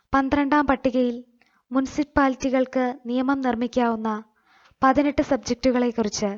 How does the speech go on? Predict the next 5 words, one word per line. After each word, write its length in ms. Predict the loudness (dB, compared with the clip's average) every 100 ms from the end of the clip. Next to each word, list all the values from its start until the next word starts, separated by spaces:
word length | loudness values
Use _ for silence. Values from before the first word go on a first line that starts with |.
| -10 -8
പ്രതിപാദിച്ചിരിക്കുന്നു. 920 | -4 -2 -2 -2 -6 -6 -8 -8 -8 -8 _ _ _ _ _ _ _ _ _ _ _ _ _ _ _ _ _ _ 0
ചെറിയ 340 | 2 6 6
പട്ടണങ്ങളിൽ 640 | 4 4 2 0 0 -2 -4 -10 -6
ഭരണം 320 | -2 0 0
നടത്തുന്ന 460 | 0 0 0 -2